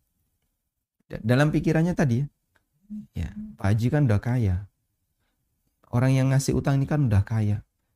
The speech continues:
duit sekian ini paling duit receh, sehingga dia tidak ada semangat sama sekali untuk melunasinya sampai mati.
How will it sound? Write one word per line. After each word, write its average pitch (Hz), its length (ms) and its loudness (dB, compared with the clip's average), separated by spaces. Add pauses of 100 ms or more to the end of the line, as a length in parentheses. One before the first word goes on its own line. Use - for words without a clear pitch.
(280)
duit 123 240 2
sekian 127 320 -2
ini 185 80 -4
paling 131 240 -2
duit 104 160 0
receh, 110 480 -4 (1600)
sehingga 151 320 6
dia 170 320 4 (640)
tidak 143 240 4
ada 139 240 4
semangat 156 400 2
sama 143 240 2
sekali 143 240 0
untuk 131 240 0
melunasinya 113 480 0
sampai 185 320 2
mati. 104 320 0